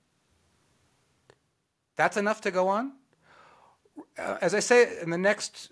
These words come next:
uh, tweet, reporters have every right to protect their sources. Nobody's saying they don't. But confidential sources need to lead to something concrete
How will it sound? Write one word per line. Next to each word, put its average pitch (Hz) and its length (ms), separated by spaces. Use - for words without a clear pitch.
uh, 139 160
tweet, 143 320
reporters 254 420
have 165 120
every 170 180
right 160 240
to 147 60
protect 143 360
their 131 120
sources. - 680
Nobody's 147 380
saying 147 360
they 123 100
don't. 120 340
But 175 240
confidential 220 560
sources 196 460
need 185 600
to 170 100
lead 180 240
to 165 80
something 170 340
concrete 147 600